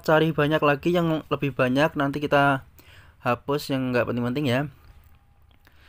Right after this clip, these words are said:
Nah, di sini kita lihat TikTok. TikTok adalah memakan memori sebanyak satu G B.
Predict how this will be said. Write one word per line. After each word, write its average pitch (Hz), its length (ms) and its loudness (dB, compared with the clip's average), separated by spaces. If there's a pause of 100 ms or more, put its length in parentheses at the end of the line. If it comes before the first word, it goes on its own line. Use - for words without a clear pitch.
(220)
Nah, 175 240 2
di 147 160 -6
sini 165 560 -2 (960)
kita 165 320 -4
lihat 175 320 0 (800)
TikTok. 165 400 2 (640)
TikTok - 400 -2
adalah 170 320 0
memakan 165 400 0
memori 165 400 2
sebanyak 156 480 0
satu 156 320 -4
G 143 80 0
B. 139 400 2